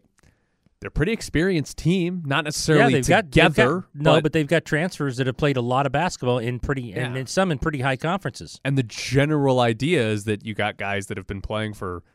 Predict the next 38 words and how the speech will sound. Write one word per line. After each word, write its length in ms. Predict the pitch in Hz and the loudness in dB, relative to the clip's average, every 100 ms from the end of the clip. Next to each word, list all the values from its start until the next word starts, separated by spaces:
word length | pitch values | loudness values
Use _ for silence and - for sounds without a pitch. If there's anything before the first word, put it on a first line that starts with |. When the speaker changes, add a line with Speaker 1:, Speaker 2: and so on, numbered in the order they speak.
| _ | _
Speaker 1:
three 300 | - 110 117 | -6 -2 -2
or 100 | 101 | -2
four 380 | - - 113 107 | -4 -4 -2 -2
years 340 | 95 110 110 98 | -4 -4 -4 -6
of 80 | |
college 340 | - 110 98 90 | -8 -6 -4 -2
basketball. 720 | 143 147 - - 90 104 147 _ _ _ _ _ - | 0 0 -4 -10 -6 -6 -8 _ _ _ _ _ -14
They'll 180 | 90 | -12
be 160 | 95 117 | -6 -2
more 220 | 151 214 | 2 2
consistent, 640 | - 104 - 90 - 87 92 | 0 -8 -12 -16 -16 -18 -8
not 80 | 98 | -6
Speaker 2:
Right. 180 | 120 - _ _ - | -6 -10 _ _ -18
Speaker 1:
maybe 220 | 101 107 | -12 -4
less 240 | 127 147 | -2 -2
consistent. 400 | - 98 92 - - | -4 -10 -12 -6 -4
It's 260 | 151 - | -4 -6
bizarre. 380 | - 117 139 98 | -4 4 4 4
I 80 | 104 | 4
don't 120 | 143 139 | 4 6
know 180 | 135 | 4
if 100 | 123 | 4
there's 400 | - 117 107 98 - _ _ _ _ - | 4 2 2 -4 -16 _ _ _ _ -14
a 60 | - | -8
coaching 440 | - 160 165 165 | -2 0 2 2
thing 240 | 156 165 | 2 -2
to 80 | 160 | -2
point 320 | - 165 165 | -2 -2 -2
to. 420 | - 160 175 175 147 | 0 2 2 2 -2
I 100 | 104 | -2
don't 120 | 127 | 0
know 100 | 127 | 0
if 140 | 117 - | 0 -2
it's 160 | 98 | -8
a 80 | 92 | -8
player 400 | - - 139 151 | -8 0 2 2
thing. 200 | 139 156 | 2 0
I, 180 | 127 143 | 0 -2